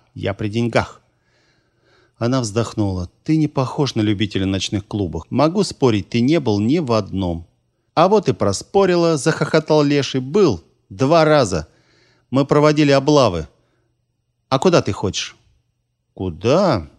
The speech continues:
Она приставила палец к колбу, воскликнула. «Вот, ты обещал мне показать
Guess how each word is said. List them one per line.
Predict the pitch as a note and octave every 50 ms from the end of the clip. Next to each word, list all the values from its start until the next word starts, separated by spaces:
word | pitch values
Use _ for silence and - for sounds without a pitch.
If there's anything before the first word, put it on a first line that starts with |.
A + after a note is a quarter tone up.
| _ _ -
Она | F#2 G#2 A#2 B2+
приставила | A#2 - A#2+ A#2 - - - - A#2+ A2+ A2 G#2+ G#2
палец | G2 - - A2+ G#2+ G#2 F#2+ - -
к | - -
колбу, | - G#2 G2 F#2+ F2+ F2 F#2+ F#2+ A#2+ C#3 D3 D3 C#3 A#2
воскликнула. | G2 G2+ G2+ - - _ - B2+ A#2+ - - F2+ F2 D#2 D#2 F2+
«Вот, | A2+ D#3+ G#3+ A#3 F#3 A2+ E2 - _ _ _ _ _ _ _ _ _ _ _
ты | - E3+
обещал | F3 D#3+ F#3 F3 - C4 B3 A#3+
мне | G#3 D#3+ C3+
показать | - C#3 - - D#3+ D#3+ E3 F#3+ G3 F#3